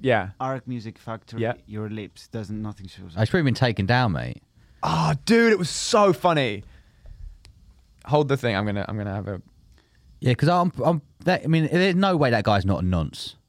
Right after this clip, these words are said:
Speaker 3: You must be a nonce. If
Speaker 1: You
Speaker 3: you
Speaker 1: have to be.
Speaker 3: If your whole career is just fucking putting children in music videos.
Speaker 1: I'm gonna fucking, you know what was weird? 'Cause I was,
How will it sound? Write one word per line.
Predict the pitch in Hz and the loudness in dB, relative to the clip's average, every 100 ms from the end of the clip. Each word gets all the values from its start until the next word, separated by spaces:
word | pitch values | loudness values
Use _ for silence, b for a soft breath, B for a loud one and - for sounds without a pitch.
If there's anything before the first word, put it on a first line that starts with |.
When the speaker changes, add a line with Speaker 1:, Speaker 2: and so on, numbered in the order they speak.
| _ _ - _ _ _ _ _ - | _ _ -20 _ _ _ _ _ -10
Speaker 3:
You | - 139 | 2 4
must | 143 165 139 | 6 4 2
be | - | 2
a | 104 | 4
nonce. | 101 92 78 | 4 2 0
If | 120 | 2
Speaker 1:
You | 131 | 2
Speaker 3:
you | |
Speaker 1:
have | - | 2
to | - | -4
be. | 95 90 | -8 -2
Speaker 3:
If | 131 | 2
your | 165 | 2
whole | 135 165 151 | 4 2 2
career | - 139 139 110 | 2 4 4 4
is | 92 | 0
just | 101 - | -2 -2
fucking | 101 - 98 | -2 0 -2
putting | 110 95 | 0 -2
children | - 104 95 95 | 2 2 4 2
in | 95 | 4
music | 98 90 - | 4 2 -2
videos. | 82 76 69 69 - _ b b b b b b b _ _ - _ - - - _ _ | -4 -4 -4 -6 -12 _ b b b b b b b _ _ -20 _ -20 -20 -20 _ _
Speaker 1:
I'm | 127 120 | -2 0
gonna | 127 135 113 - | 2 2 0 -2
fucking, | 120 117 107 107 B - | -4 -2 -4 -6 B 2
you | |
know | 160 | 4
what | 165 | 4
was | 139 | 2
weird? | 175 156 110 B - | 4 4 2 B -2
'Cause | 139 | 4
I | 135 | 4
was, | 139 | 2